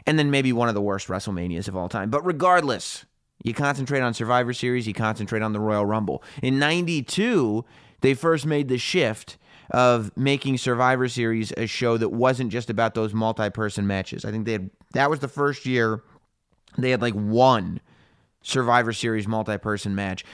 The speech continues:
and the rest were singles matches, but they were all ridiculous stipulation matches, and a lot of grudge matches. You had, uh, Undertaker versus Kamala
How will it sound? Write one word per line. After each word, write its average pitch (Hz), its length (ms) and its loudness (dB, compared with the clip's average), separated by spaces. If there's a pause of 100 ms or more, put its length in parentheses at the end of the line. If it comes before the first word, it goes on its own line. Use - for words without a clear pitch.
(120)
and 117 140 0
the 127 80 0
rest 151 320 2
were 127 100 -2
singles 165 420 -2
matches, 98 520 -4 (320)
but 139 120 2
they 160 100 2
were 151 200 2
all 151 320 6
ridiculous 135 640 -2
stipulation 123 640 -2
matches, - 460 -8 (220)
and 143 160 0
a 156 40 0
lot 170 140 2
of 202 80 2
grudge 180 260 4
matches. 113 400 -4 (200)
You 143 140 2
had, 139 220 2 (200)
uh, 120 260 4
Undertaker 156 640 2
versus 127 320 -2
Kamala 123 600 0